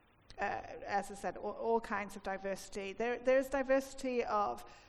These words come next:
um, of economic background. There's L G, uh, uh, B Q, uh, there is, there is, um, uh, you know, ethnic diversity. There is, so, so, um, uh, w-, I'm, I'm a huge, huge believer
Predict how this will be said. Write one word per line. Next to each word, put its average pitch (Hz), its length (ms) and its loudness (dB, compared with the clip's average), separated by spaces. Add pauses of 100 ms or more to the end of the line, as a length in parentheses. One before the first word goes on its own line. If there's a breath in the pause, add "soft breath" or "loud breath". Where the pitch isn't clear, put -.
(140 loud breath)
um, 190 480 2 (140)
of 196 240 4
economic 208 520 -4
background. 117 720 -2
There's 190 720 -2
L 208 200 2
G, 208 280 -6 (160)
uh, 214 60 -2
uh, - 400 -4 (100)
B 214 120 4
Q, 214 320 2 (100)
uh, 208 180 2
there 196 220 4
is, 196 180 -2 (280)
there 190 200 2
is, - 440 -6
um, 185 420 0 (420 loud breath)
uh, 175 520 2 (100)
you 202 80 -6
know, 185 160 -4
ethnic 247 380 -2
diversity. 202 680 -2
There - 180 -2
is, - 260 -6
so, 220 320 0 (100)
so, 214 460 0 (400 loud breath)
um, 202 420 2 (240)
uh, - 40 -4
w-, 208 320 -6 (100)
I'm, 214 260 0
I'm 247 220 2
a 226 40 0
huge, 269 880 0
huge 226 720 -4
believer 196 640 -2